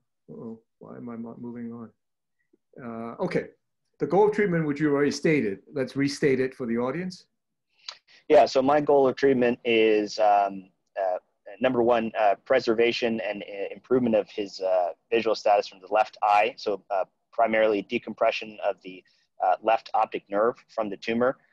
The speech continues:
Speaker 2: and then, uh, the rest of the optic apparatus as well. Uh, and then,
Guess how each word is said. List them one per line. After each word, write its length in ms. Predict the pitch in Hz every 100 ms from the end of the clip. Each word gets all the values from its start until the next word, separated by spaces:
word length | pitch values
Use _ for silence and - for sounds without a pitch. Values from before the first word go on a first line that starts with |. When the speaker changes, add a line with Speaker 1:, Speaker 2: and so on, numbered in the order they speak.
| _ 104
Speaker 2:
and 100 | 101
then, 300 | 101 95 92
uh, 80 | 90
the 80 | 92
rest 200 | 101 -
of 40 |
the 80 | 95
optic 300 | 98 - 98
apparatus 440 | 95 95 95 98 85
as 140 | -
well. 280 | 101 110 120 _ _ _ -
Uh, 160 | 92 90
and 140 | 101
then, 280 | 95 95 92